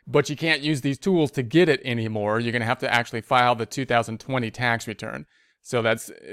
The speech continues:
that seems to be just basically what it is right now. So if you actually received the payment,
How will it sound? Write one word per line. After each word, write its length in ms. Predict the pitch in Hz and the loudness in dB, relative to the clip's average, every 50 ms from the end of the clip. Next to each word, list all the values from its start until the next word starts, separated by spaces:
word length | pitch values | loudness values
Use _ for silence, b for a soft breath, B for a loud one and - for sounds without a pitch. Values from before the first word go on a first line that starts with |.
| 139 | -6
that 260 | 143 131 120 120 113 151 | -2 0 0 0 0 -4
seems 260 | - - 156 151 120 | -2 0 0 0 0
to 80 | - | -2
be 100 | 120 135 127 | -2 -2 -2
just 260 | 113 131 123 - - | -2 -4 -6 -2 0
basically 400 | 139 131 135 - 127 131 127 123 120 127 - - | 2 2 2 2 0 -2 -2 -2 -2 -4 -8 -12
what 300 | - 139 127 131 139 123 | -8 -2 2 4 4 4
it 80 | 117 117 | 4 4
is 260 | 123 123 117 104 104 | 4 4 2 2 2
right 200 | 110 101 95 - | 2 2 2 2
now. 180 | 101 101 98 | 0 -4 -4
So 160 | 95 - - 107 | -4 -4 -4 -4
if 100 | 98 - | -2 0
you 80 | 123 | 2
actually 320 | 120 131 131 - 131 123 117 | 2 2 2 0 -2 -4 -2
received 640 | 107 113 120 117 - - 160 165 151 123 127 117 | 0 0 -2 -2 0 -2 -2 0 -2 -2 -4 -4
the 80 | 123 113 | -4 -4
payment, 480 | - 143 147 139 117 98 101 104 - | -2 -2 -2 0 0 -2 -4 -6 -8